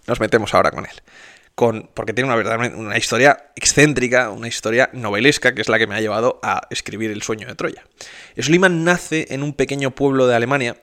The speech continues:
en mil ochocientos veintidós. Nace en una familia pobre, su padre es un pastor protestante, eh, viudo, eh, alcoholizado, sin dinero, que va a tener que acabar dando a Henrik, eh, Schliemann en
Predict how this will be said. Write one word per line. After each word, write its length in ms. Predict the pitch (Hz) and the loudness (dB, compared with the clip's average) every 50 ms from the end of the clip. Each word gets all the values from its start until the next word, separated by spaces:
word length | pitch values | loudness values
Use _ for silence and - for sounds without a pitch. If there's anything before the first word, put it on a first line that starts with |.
| _ - | _ -10
en 160 | 120 117 117 | -8 -6 -2
mil 100 | 123 127 | 0 0
ochocientos 400 | 127 - - 113 123 117 117 110 | 0 0 -2 -4 -4 -4 -2 -2
veintidós. 540 | 117 113 110 - 110 120 127 - - - - - - - - - - | -2 -2 -2 0 0 0 0 -2 -6 -10 -14 -18 -20 -20 -20 -18 -6
Nace 320 | - 120 131 131 - 151 143 | -2 0 0 0 2 0 0
en 100 | 120 123 | 0 0
una 140 | 131 135 | -2 -4
familia 400 | 123 - 117 117 120 107 98 - | -2 -2 -2 -2 0 0 2 4
pobre, 260 | - 147 143 127 123 151 | 6 6 6 6 4 0
su 220 | - - 104 - | 0 -4 0 4
padre 420 | - 110 117 117 113 110 104 - - | 6 6 8 8 6 4 4 2 -2
es 300 | 117 117 - - - - - | -4 -2 -2 -4 -6 -8 -8
un 260 | 120 117 113 110 - _ _ - | -8 -8 -8 -10 -14 _ _ -2
pastor 360 | - - - - - 131 120 | -2 -2 0 2 2 2 2
protestante, 840 | - 120 117 - 120 - - - 147 143 131 117 - 131 147 - - - - - | 2 0 -2 -2 -4 -2 2 2 2 2 0 -2 -4 -4 -6 -8 -14 -18 -14 -10
eh, 200 | 107 110 107 107 | -8 -6 -4 -2
viudo, 460 | 107 120 131 139 127 117 107 - - _ _ - - - - - _ _ _ | 2 4 6 8 8 6 4 2 -4 _ _ -20 -20 -20 -20 -20 _ _ _
eh, 220 | - - 104 98 | -8 -6 -4 -2
alcoholizado, 720 | - - 117 - - 110 110 123 - 139 127 120 110 92 - - - | -2 -2 0 0 0 0 0 2 4 6 6 8 6 4 -2 -8 -12
sin 240 | - - - 139 120 | -8 -4 -4 -2 -2
dinero, 380 | 110 101 110 127 127 113 - - - _ _ _ _ _ _ _ _ _ - | -2 -2 0 0 0 0 0 -4 -8 _ _ _ _ _ _ _ _ _ -12
que 460 | - 107 104 104 98 95 95 87 90 | -10 -8 -6 -4 -4 -2 -2 -4 -4
va 240 | 87 90 104 107 107 | -6 -6 -2 0 0
a 100 | 110 - | 0 0
tener 300 | 113 110 110 104 104 - | 0 0 0 -2 -2 0
que 160 | - 107 101 | 0 2 2
acabar 400 | 95 104 - 101 104 104 104 107 | 2 0 0 0 2 2 2 2
dando 440 | 107 107 107 107 104 101 101 101 98 | 0 -2 -2 0 0 2 2 2 2
a 300 | 98 98 104 101 101 104 - | 2 0 0 -2 -2 -4 -4
Henrik, 500 | - 117 104 104 113 113 - - - - - | -4 -4 -2 -2 -2 -2 -4 -6 -16 -16 -14
eh, 320 | - 107 - 101 101 104 107 | -12 -10 -10 -8 -8 -8 -6
Schliemann 420 | - 113 113 107 110 117 117 - - | -6 -6 -6 -6 -6 -8 -8 -10 -12
en 400 | - 110 107 104 98 95 95 - | -12 -12 -10 -12 -14 -16 -18 -20